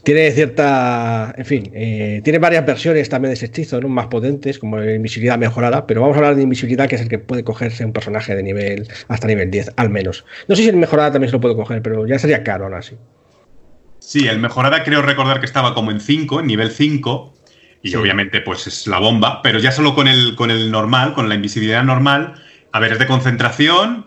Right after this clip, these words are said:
Speaker 2: y, y si, por ejemplo, haces un ataque se quita el hechizo, o, y si pierdes la concentración, pues acaba. Pero lo bueno que tiene es que te puede, puedes salir airoso de un combate gracias a él, huir del combate,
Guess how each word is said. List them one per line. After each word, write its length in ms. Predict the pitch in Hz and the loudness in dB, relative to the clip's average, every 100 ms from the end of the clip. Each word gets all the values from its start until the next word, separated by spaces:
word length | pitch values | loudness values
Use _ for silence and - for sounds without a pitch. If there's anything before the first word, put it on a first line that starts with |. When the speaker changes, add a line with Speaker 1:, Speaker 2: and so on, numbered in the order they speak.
| _ | _
Speaker 2:
y, 920 | 135 123 117 117 110 110 110 107 107 113 | -2 0 2 0 0 0 0 0 -2 -4
y 80 | |
si, 140 | 104 123 | -6 -6
por 100 | 113 | -4
ejemplo, 220 | 117 117 | -2 -2
haces 160 | 113 117 | -2 0
un 80 | |
ataque 300 | 113 117 120 | 0 0 0
se 240 | 110 117 107 | -2 -2 -2
quita 260 | 131 127 110 | -2 0 0
el 60 | |
hechizo, 680 | 101 - 185 - 208 220 - - - _ 135 | 0 -2 -4 0 2 2 -2 -20 -20 _ 0
o, 680 | 113 110 107 107 107 104 107 | 2 2 2 0 0 0 -2
y 40 | |
si 80 | 107 | -2
pierdes 180 | 113 117 | 0 2
la 60 | |
concentración, 460 | 117 110 104 - 123 | 2 0 -2 0 0
pues 160 | 135 120 | 0 -2
acaba. 380 | 101 98 87 - | -2 0 -2 -2
Pero 240 | 107 104 | 0 0
lo 140 | 104 98 | 0 0
bueno 240 | 113 127 | 2 2
que 80 | 131 | 2
tiene 400 | 139 143 143 127 | 2 4 4 4
es 500 | 127 - - - _ | 0 -6 -18 -20 _
que 120 | - 104 | -6 -6
te 180 | - | -4
puede, 240 | - 123 120 | -2 -2 -2
puedes 260 | 117 117 | -2 -2
salir 540 | - - - 127 120 123 | -4 -10 -4 0 2 2
airoso 320 | 113 120 123 | 2 0 -2
de 80 | 120 | -2
un 80 | 113 | -2
combate 400 | 104 117 123 107 | -2 0 0 -2
gracias 340 | 104 110 - | -4 -8 -4
a 140 | 107 | -2
él, 220 | 139 247 - | -2 -4 -10
huir 220 | 98 107 101 | -4 -4 -4
del 120 | - | -6
combate, 540 | 98 101 113 165 175 | -4 -2 0 -2 -6